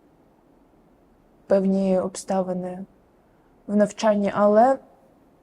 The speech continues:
коли у мене виникають такі не дуже погані думки,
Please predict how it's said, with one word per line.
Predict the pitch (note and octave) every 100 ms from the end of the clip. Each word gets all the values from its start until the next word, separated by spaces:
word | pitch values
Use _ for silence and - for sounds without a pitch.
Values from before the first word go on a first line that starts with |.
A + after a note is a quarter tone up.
| _ _ _ _ _ -
коли | A3 A3 A3+
у |
мене | G#3+ A3 G#3+
виникають | G3+ G3+ A3 G#3
такі | - - G#3+ G3+ F#3 - -
не | G#3
дуже | G3 G#3 G3+ F#3+ F#3+ - _ A2+ -
погані | G#3 G3 G#3+ G#3 F#3+ F#3+ - _ _ _ _ -
думки, | G3+ G#3 G3 - C#4 E4